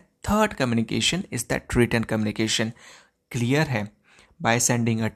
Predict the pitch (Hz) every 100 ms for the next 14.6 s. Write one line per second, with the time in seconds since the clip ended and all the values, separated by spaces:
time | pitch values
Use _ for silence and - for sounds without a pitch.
0 | 131 156 - 151 147 139 - 143 143 143
1 | - 120 120 107 110 107 98 110 139 165
2 | - 151 151 143 120 117 120 110 113 110
3 | 110 113 143 175 175 170 180 - _ _
4 | - 127 156 370 - - - - - 151
5 | 185 220 240 247 - 165 170 170 - -
6 | 143 151 - 131 117 117 117 - 175 -
7 | 170 156 127 131 135 123 127 135 147 -
8 | 117 120 117 127 135 - 131 117 113 -
9 | 139 165 - 214 190 127 139 - - -
10 | - - 127 127 131 143 131 123 113 147
11 | 233 233 170 - 65 113 101 113 117 117
12 | - - - - - 127 120 - - 139
13 | 143 110 110 175 - - - 127 131 127
14 | 160 160 156 156 160